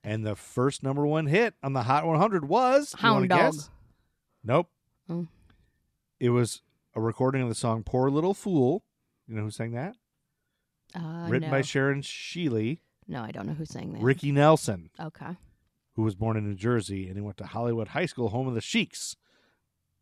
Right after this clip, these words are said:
Speaker 2: Stop
Speaker 1: Notable
Speaker 2: with it.
Speaker 1: alumni
Speaker 2: No.
Speaker 1: include Meredith Baxter
Speaker 2: Stop
Speaker 1: Birney.
Speaker 2: it. Stop.
Speaker 1: He moved to L A later and went to Hollywood High School. So, yeah. Uh, yeah, so the last, uh, yeah, so that, that was the first ever one.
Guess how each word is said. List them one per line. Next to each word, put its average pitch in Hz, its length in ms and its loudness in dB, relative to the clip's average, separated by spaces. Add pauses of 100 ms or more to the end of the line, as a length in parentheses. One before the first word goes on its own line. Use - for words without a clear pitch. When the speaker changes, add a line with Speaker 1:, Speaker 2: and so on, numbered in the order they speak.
(120)
Speaker 2:
Stop - 180 -12
Speaker 1:
Notable 127 240 8
Speaker 2:
with - 80 12
it. - 60 10
Speaker 1:
alumni 151 360 8
Speaker 2:
No. 233 200 12
Speaker 1:
include 175 140 12
Meredith 196 300 10
Baxter 220 300 6
Speaker 2:
Stop 262 220 12
Speaker 1:
Birney. 190 280 8
Speaker 2:
it. - 60 -20
Stop. 202 460 6
Speaker 1:
He 131 80 6
moved 135 200 4
to 123 80 4
L 117 160 4
A 110 120 2
later 104 240 -2
and 95 80 -8
went 95 120 -12
to 95 60 -14
Hollywood 90 340 -14
High 85 120 -16
School. - 260 -20
So, 101 140 -16
yeah. 104 120 -12 (460)
Uh, 135 200 6
yeah, 135 200 4
so 127 180 -2
the 127 160 -4
last, 147 640 2 (120)
uh, 135 340 2 (480)
yeah, 127 220 0
so - 160 -4
that, 131 200 2 (300)
that 127 140 -4
was 139 120 -2
the 135 100 -2
first - 400 -4
ever 131 200 -2
one. 127 280 -4